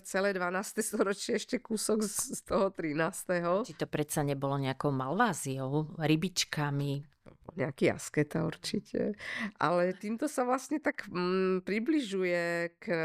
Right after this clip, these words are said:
Speaker 1: najdlhšej, kedy potvrdenej dĺžke života, e, vôbec, čo poznáme, ktorú dosiahla Jeanne Calment, francúzska,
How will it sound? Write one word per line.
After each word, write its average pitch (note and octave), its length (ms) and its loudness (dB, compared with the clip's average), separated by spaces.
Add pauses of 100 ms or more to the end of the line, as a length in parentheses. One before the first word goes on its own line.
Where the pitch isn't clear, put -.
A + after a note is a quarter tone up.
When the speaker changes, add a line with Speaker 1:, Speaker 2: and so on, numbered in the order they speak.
(380)
Speaker 1:
najdlhšej, F#3+ 720 0
kedy G3 240 -2
potvrdenej G3 640 2
dĺžke E3+ 400 0
života, F3+ 720 0
e, - 240 -4
vôbec, D3 400 2
čo - 320 -8
poznáme, E3+ 640 0
ktorú F3 320 0
dosiahla F3 640 0
Jeanne D#3+ 400 0
Calment, D3+ 560 0
francúzska, E3 800 0